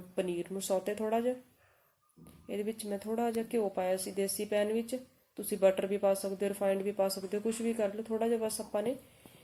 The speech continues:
ਇਹਨੂੰ, ਅਮ, ਸੌਤੇ ਜਿਹਾ ਕਰਨਾ ਬਸ ਪਨੀਰ ਨੂੰ, ਦੋਨੇ ਪਾਸੇ ਤੋਂ।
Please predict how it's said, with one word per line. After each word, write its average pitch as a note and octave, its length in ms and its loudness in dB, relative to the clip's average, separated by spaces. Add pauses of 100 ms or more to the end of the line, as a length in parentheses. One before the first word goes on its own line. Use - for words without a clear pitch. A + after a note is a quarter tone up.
(520)
ਇਹਨੂੰ, G#3 460 0
ਅਮ, F3+ 360 -8 (300)
ਸੌਤੇ F#3+ 400 0
ਜਿਹਾ G3+ 120 0
ਕਰਨਾ F3 320 -6
ਬਸ F#3+ 220 -6
ਪਨੀਰ F#3+ 320 -2
ਨੂੰ, A3 140 -4 (1700)
ਦੋਨੇ F#3+ 320 -4
ਪਾਸੇ G3+ 300 -2
ਤੋਂ। B3 200 0